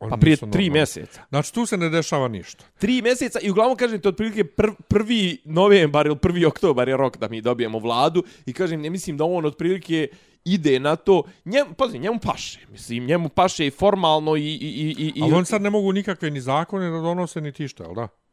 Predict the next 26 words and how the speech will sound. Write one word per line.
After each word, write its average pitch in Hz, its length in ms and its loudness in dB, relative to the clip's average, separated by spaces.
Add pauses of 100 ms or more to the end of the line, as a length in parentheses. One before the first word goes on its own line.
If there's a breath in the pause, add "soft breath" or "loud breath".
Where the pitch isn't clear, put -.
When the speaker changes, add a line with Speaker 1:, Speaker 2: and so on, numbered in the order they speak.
(200)
Speaker 2:
Pa 95 120 -16
ne 95 120 -16
mogu. 101 240 -12 (520)
Speaker 1:
No, 92 160 -18 (220)
zakon. 95 220 -10
Speaker 2:
Nije 123 140 0
su-, 131 240 -4
nije 120 240 -6
konstituisana 113 600 -6
skupština. 117 380 -4 (260 soft breath)
On 127 200 0
je, 135 80 0
on 123 200 0
je, 131 180 0 (340 soft breath)
on 123 220 -2
je 120 200 0
polago 123 440 2
zakletvu 127 480 -2
pred, 120 300 -4
pred, 110 300 -2
e, 117 40 -2 (340)
skupštinom 113 420 -4
koju 110 120 -2
je 107 40 0
istekao - 260 -8
mandat. 113 400 -8